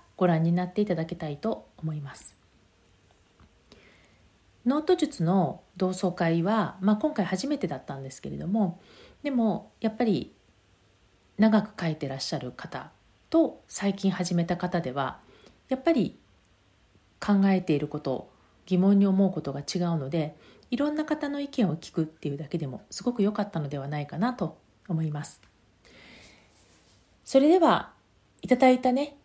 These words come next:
ご質問で答えきれなかったことについてお話ししたいと思います。まず一つ目、えー、メインノートには本当に自分の叶えたい願望を書くということですが、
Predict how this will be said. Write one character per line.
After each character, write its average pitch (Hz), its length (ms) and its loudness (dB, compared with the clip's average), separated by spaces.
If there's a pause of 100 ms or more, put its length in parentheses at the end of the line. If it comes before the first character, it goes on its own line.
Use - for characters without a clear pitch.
ご 208 100 2
質 - 220 -2
問 214 260 8
で 196 320 2 (1400)
答 247 220 2
え 269 60 2
き 294 100 0
れ 285 80 2
な 240 100 2
か - 100 -4
っ - 40 -10
た 139 100 -8
こ 131 120 -8
と - 200 -10 (380)
に 285 120 -8
つ - 120 -4
い 180 140 0
て 285 320 2 (480)
お 175 60 0
話 175 360 -2
し 190 60 -4
し - 40 -10
た 165 140 -2
い 160 80 -2
と 151 160 -6
思 135 180 -8
い 143 100 -4
ま 180 180 0
す。 - 200 -6 (880)
ま 330 120 2
ず 269 80 -2
一 - 200 -4
つ - 120 -6
目、 - 260 -2 (880)
え 165 120 -2
ー、 160 40 -2
メ 208 120 4
イ 311 100 2
ン 349 80 2
ノ 359 120 6
ー 349 60 -2
ト 226 100 0
に 147 120 -2
は 165 320 -2
本 269 240 -4
当 269 240 4
に 262 120 2
自 233 160 0
分 247 220 4
の 247 120 2
叶 240 300 0
え 240 40 0
た 240 160 2
い 196 100 2
願 175 280 0
望 185 320 4
を 254 120 -4
書 233 60 -6
く - 100 -12
と 156 140 -2
い 156 80 0
う 156 80 0
こ 165 120 -6
と 156 120 -4
で 135 80 -6
す - 160 -10
が、 - 240 -6